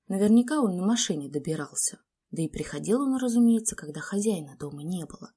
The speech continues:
Я-то два раза в неделю прихожу. Всегда.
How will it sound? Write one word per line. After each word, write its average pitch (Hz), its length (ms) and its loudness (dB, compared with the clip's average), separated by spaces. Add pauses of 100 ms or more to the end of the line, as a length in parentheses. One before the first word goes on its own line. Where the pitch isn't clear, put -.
(120)
Я-то 180 380 -2
два 226 200 0
раза 233 240 0
в 240 40 2
неделю 202 420 2
прихожу. 196 580 -2 (300)
Всегда. 165 480 2